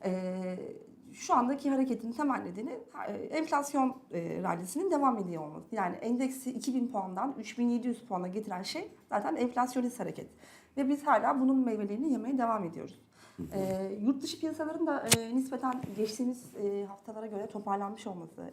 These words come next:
Speaker 1: S and P Nasdaq endeksindeki toparlanmalarla beraber bizim de Borsa İstanbul'un yukarı yönlü hareketine devam etmemesi için hiçbir neden kalmadı. E,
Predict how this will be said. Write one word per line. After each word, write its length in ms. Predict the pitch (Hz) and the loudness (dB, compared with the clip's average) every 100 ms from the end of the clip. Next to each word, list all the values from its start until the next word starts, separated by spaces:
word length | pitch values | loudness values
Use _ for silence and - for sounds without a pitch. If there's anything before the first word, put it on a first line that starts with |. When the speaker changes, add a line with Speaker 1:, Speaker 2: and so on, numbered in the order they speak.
| 185 | -8
Speaker 1:
S 60 | 190 | -6
and 120 | 185 | -6
P 220 | 190 190 | -8 -8
Nasdaq 340 | 190 190 185 170 - - - _ 190 | -6 -4 -6 -8 -12 -20 -20 _ -10
endeksindeki 560 | 190 180 - 190 185 | -8 -8 -8 -8 -6
toparlanmalarla 800 | 196 202 190 190 196 196 190 180 | -2 4 4 4 0 -2 -2 -4
beraber 400 | - - 220 392 - - - - | -8 -8 -4 -4 -6 -20 -14 -2
bizim 180 | 349 254 | 4 4
de 120 | 254 | 6
Borsa 240 | 277 277 | 4 2
İstanbul'un 440 | 269 262 240 220 285 | 0 2 2 2 2
yukarı 280 | 262 254 | 4 4
yönlü 220 | 254 202 214 | 2 0 -2
hareketine 600 | 220 220 214 233 339 247 | -2 -2 -6 -2 0 2
devam 280 | 240 254 | 2 2
etmemesi 500 | 247 240 196 185 - | -2 -6 -8 -10 -12
için 220 | 202 - 370 | -14 -12 -8
hiçbir 220 | 285 240 | -8 -6
neden 240 | 208 254 320 | -2 -2 0
kalmadı. 480 | 262 202 170 294 480 - - - - - | -2 -2 -2 -4 -8 -16 -20 -20 -12 -2
E, 380 | 202 202 202 | 2 2 2